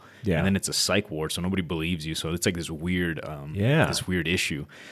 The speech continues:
Speaker 2: Uh, and when I was with the sheriff's office here, it was like that. There was this, this doctor who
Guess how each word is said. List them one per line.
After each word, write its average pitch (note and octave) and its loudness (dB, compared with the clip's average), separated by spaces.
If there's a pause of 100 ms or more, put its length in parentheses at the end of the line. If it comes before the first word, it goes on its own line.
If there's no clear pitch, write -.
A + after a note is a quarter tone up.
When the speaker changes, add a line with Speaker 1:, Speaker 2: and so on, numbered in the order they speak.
(220)
Speaker 2:
Uh, D#2+ -2
and F2 -4 (420)
when F#2+ 2
I G2 6
was F#2+ 4
with F#2 -2
the - -4
sheriff's G2 2
office - -2
here, G#2+ 4 (400)
it F#2+ 0
was E2+ 0
like E2+ 2
that. E2 2
There F2+ -2
was F#2 0
this, E2+ -2 (160)
this E2+ -6
doctor F2 0
who E2 -2